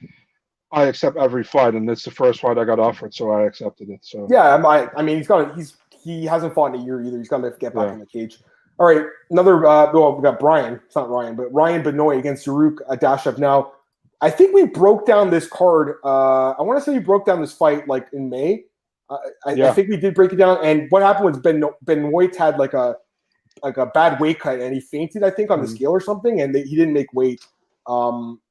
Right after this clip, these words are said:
Speaker 2: and they canceled the fight. So thankfully, they did reschedule. These guys have been, they've been training for each other for, like, the past six months, Marcel. So you would hope that they're gonna know everything about each other in this fight. Give me your thoughts on this one, man. We got Ryan Benoit, babyface.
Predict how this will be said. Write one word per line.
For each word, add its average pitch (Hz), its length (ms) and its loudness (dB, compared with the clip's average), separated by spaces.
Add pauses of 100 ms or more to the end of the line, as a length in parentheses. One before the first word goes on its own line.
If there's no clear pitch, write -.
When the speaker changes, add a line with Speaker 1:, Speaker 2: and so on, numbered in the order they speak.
(140)
Speaker 2:
and 131 100 -8
they 123 60 -6
canceled 139 340 -2
the 123 60 2
fight. 123 300 2
So 147 340 2
thankfully, 240 380 2
they 180 160 4
did 175 160 2
reschedule. 160 500 -2
These 165 140 -6
guys 180 180 4
have 180 80 -6
been, 135 180 -2 (720)
they've 269 120 0
been 403 120 8
training 240 560 2
for 202 120 2
each 185 140 -4
other 190 180 4
for, 190 120 -2
like, 160 140 0
the 147 80 -4
past 165 320 -6
six 160 220 -8
months, 143 300 -2
Marcel. 117 360 -6
So 160 440 0 (320)
you 202 100 -2
would 233 100 4
hope 285 220 2
that 226 220 2
they're 180 120 0
gonna 185 360 6
know 175 220 2 (100)
everything 170 360 0
about 151 240 -2
each 160 100 -12
other 185 160 0
in 185 60 -4
this 185 100 -10
fight. 202 240 0
Give 247 80 -6
me 311 80 2
your 320 100 0
thoughts 254 240 2
on 214 60 -2
this 175 140 -2
one, 151 80 -2
man. 151 160 0
We 185 80 2
got 180 120 4
Ryan 220 280 0
Benoit, 175 340 -2
babyface. 185 800 -6